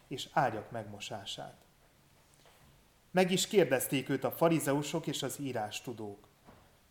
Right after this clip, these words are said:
„A te tanítványaid miért nem tartják meg a régiek hagyományát, és miért étkeznek mosdatlan kézzel?” Ő pedig azt mondta nekik: „Igazán profétált felőletek,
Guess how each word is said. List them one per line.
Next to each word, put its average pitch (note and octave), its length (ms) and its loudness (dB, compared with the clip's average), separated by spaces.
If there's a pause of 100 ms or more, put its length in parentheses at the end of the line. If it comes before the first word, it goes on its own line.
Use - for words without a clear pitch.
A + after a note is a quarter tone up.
(120)
„A C3+ 140 2
te G#3+ 220 6
tanítványaid A#2+ 920 2 (300)
miért G3+ 420 2
nem B2 200 -2
tartják D3+ 480 4
meg C3 160 0
a A#2+ 80 4
régiek C#3+ 460 0
hagyományát, B2+ 1040 2 (140)
és - 220 -2
miért G3 480 2
étkeznek D#3 720 0
mosdatlan A#2+ 640 -2
kézzel?” G#2+ 600 -4 (1120)
Ő D3 160 2
pedig D3+ 260 4
azt D#3 200 8
mondta A#2+ 300 -4
nekik: B2 460 -6 (680)
„Igazán C3+ 520 6
profétált C3+ 720 2
felőletek, C3+ 760 0